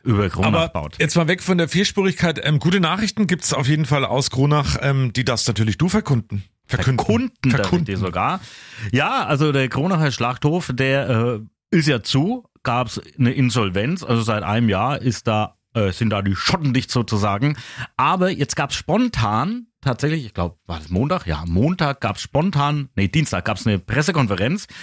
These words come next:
Speaker 1: Sind wir dann natürlich hin, auch unsere Magda, also die wird ganz oft erwähnt mittlerweile im Podcast, ne?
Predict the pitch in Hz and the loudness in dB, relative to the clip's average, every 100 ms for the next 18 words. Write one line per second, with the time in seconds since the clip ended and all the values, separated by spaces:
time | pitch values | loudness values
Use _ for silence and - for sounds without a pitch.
0 | - - - 160 185 175 147 139 127 113 | -18 -20 -2 2 2 2 2 2 2 2
1 | 98 156 240 220 113 127 139 104 76 85 | 2 0 0 0 -2 0 0 0 0 -2
2 | 82 131 107 - 85 78 73 - 90 160 | -2 -2 -4 -6 -6 -8 -12 -6 -2 -2
3 | 139 196 208 107 98 90 82 80 82 78 | 0 0 2 2 2 2 2 0 0 -2
4 | 82 117 113 90 123 | -4 -2 -2 0 0